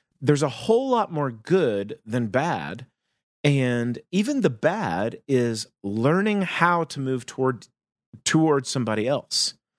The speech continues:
Um, learning how to serve someone, learning how to,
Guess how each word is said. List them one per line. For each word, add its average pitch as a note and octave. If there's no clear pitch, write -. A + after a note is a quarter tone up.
Um, G#2+
learning D#3+
how D#3+
to C3
serve C#3
someone, D#3+
learning A#2+
how A2+
to, G2+